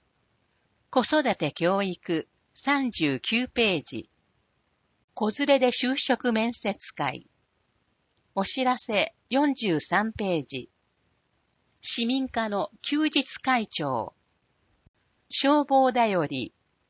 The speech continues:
四十六ページ。困った時はここに相談。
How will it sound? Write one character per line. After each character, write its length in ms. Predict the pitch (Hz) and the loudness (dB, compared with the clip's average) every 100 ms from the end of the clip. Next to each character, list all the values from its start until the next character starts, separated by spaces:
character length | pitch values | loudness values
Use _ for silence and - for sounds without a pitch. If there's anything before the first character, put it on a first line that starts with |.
| _ _ | _ _
四 240 | - 285 247 | 0 2 2
十 340 | - 165 139 | 0 0 0
六 260 | 143 - - | -2 -6 -4
ペ 240 | 240 196 | 0 0
ー 20 | |
ジ。 320 | 139 131 117 _ _ _ _ _ _ _ _ _ _ - | -2 -6 -10 _ _ _ _ _ _ _ _ _ _ -2
困 240 | 233 254 | 0 0
っ 40 | 285 | -2
た 220 | - 190 | -2 -2
時 300 | 160 - 160 | -2 -4 -2
は 180 | 135 131 | 0 0
こ 160 | 175 | -4
こ 140 | - 240 | 2 2
に 120 | 247 | 2
相 340 | - 196 190 | -2 0 0
談。 360 | 180 160 156 | 2 -2 -2